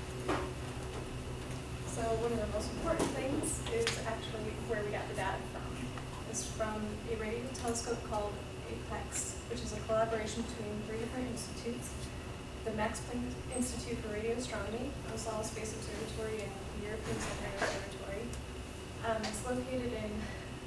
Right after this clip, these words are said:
apologize if I butcher the name, Llano Shin-, Shanjinator, and it's at five thousand one hundred five meters. It's used to study coal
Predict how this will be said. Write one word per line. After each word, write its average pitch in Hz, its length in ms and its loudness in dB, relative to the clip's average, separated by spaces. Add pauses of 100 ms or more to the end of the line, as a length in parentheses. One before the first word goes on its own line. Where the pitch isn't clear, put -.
(840)
apologize 233 400 6
if 240 80 0
I 208 80 2
butcher 208 320 0
the 196 160 -2
name, - 240 -2 (720)
Llano 226 400 6
Shin-, 220 400 -2 (640)
Shanjinator, 226 1120 2
and - 720 -4
it's - 80 -2
at 202 240 2 (320)
five 226 160 6
thousand 233 320 2
one 220 160 0
hundred 220 240 -2
five 196 160 0 (160)
meters. 196 480 -4 (800)
It's - 240 -2
used 240 320 2
to - 80 -2
study 220 400 2
coal 240 160 0